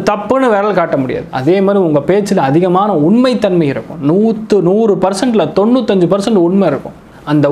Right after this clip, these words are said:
உண்மை உங்களுக்கு சாதகமாகவும் மாறும், உங்களுக்கு பாதகமாகவும் மாறும். ஆனா எதிரிகள் இன்றைய நாள் உருவாகக்கூடிய வாய்ப்புகள் இருக்கு. யாருக்கிட்டயாவது முக்கியஸ்தர்கள்ட்ட பணம் கொடுத்து வாங்க முடியல, இல்ல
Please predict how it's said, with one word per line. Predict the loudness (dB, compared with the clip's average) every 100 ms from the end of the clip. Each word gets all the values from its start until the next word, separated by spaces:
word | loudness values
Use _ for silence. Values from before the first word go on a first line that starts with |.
| 2
உண்மை | 2 0 0 0 0
உங்களுக்கு | 0 0 0 -2 0
சாதகமாகவும் | 0 0 0 0 0 0 0 -2 0 0
மாறும், | 0 -2 -2 -2
உங்களுக்கு | 0 0 -2 0 0
பாதகமாகவும் | 0 0 0 0 0 0 -2 -2
மாறும். | -4 -6 -10 -20 -14 -6
ஆனா | -2 0 2 2
எதிரிகள் | 2 0 0 0
இன்றைய | 0 0 0
நாள் | 2
உருவாகக்கூடிய | 2 2 0 -2 0 0 0
வாய்ப்புகள் | 0 -2 -2 -2 -4
இருக்கு. | -4 -8 -12 -18 -20 -6 -2
யாருக்கிட்டயாவது | 0 0 0 0 0 -2
முக்கியஸ்தர்கள்ட்ட | -2 -4 -2 -2 0 0 0 -2
பணம் | -2 0
கொடுத்து | 0 0 0
வாங்க | 0 0 0
முடியல, | 0 2 2 0 -4 -2
இல்ல | 0